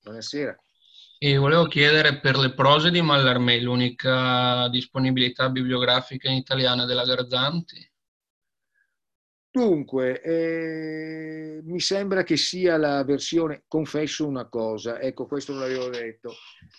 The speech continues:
Speaker 1: Io in genere costruisco la mia riflessione su questi testi, sul testi originali.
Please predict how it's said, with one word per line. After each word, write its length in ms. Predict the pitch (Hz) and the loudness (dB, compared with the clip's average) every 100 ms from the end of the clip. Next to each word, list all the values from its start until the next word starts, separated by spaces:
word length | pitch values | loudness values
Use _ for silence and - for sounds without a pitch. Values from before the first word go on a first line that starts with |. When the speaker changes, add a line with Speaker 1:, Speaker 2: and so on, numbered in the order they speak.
| - _ _ _ _ - - | -20 _ _ _ _ -20 -6
Speaker 1:
Io 280 | 185 160 | 2 4
in 140 | 139 135 | 4 2
genere 540 | 135 151 135 120 117 | 4 4 2 -2 -6
costruisco 800 | 135 131 - 135 135 156 - 127 | -4 -4 -2 2 2 2 -4 -4
la 100 | 117 | -4
mia 300 | 117 135 147 | -4 -2 -2
riflessione 580 | 120 113 113 107 143 135 | -4 -4 -6 -2 -2 -2
su 180 | 113 117 | -4 -6
questi 320 | 123 117 143 | -6 -4 -4
testi, 360 | 127 113 110 127 | -2 -4 -4 -6
sul 240 | 135 120 | -6 -4
testi 320 | 127 120 135 | -4 -2 -2
originali. 680 | 113 110 101 101 95 92 92 | -2 -4 -8 -10 -10 -10 -12